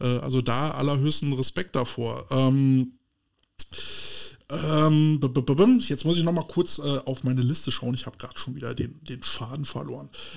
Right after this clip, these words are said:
Ähm, du bist ja, du bist ja Leistungssportdirektorin, äh, beim A F V D gewesen, äh, hab ich mir mal im Internet angeguckt. Was kann ich mir darunter vorstellen?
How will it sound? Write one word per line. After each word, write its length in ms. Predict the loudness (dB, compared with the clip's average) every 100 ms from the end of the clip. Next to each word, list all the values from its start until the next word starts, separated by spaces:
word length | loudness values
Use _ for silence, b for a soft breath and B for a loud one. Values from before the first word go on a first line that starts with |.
| B
Ähm, 600 | 4 6 6 4 2 -4
du 240 | -6 -2 0
bist 340 | 2 0 0
ja, 320 | -2 0 -2
du 180 | -4 -4
bist 260 | -2 -2 -2
ja 100 | 0
Leistungssportdirektorin, 2000 | 0 0 0 -2 -2 -6 -6 -4 -4 -6 -6 -6 -4 -4 -6 -2 0 2 0 0 -2
äh, 240 | -2 -2 0
beim 280 | -2 -2 -4
A 260 | -6 -4
F 80 | -6
V 320 | -8 -6 -6 -6 -8 -2
D 400 | 0 0 -2 -6
gewesen, 920 | -10 -10 -12 -10 -6 -4 -4 -6 -10
äh, 220 | -12 -10
hab 180 | -6 -4
ich 160 | -2 2
mir 120 | 2
mal 120 | 2
im 80 | -2
Internet 420 | -4 -2 2 6
angeguckt. 760 | 8 6 2 -4 -8 -8 -8 -12 B B B B
Was 160 | -4 0
kann 140 | -2
ich 100 | 0
mir 80 | 0
darunter 300 | 0 -2 -4
vorstellen? 500 | -6 -6 -6 -10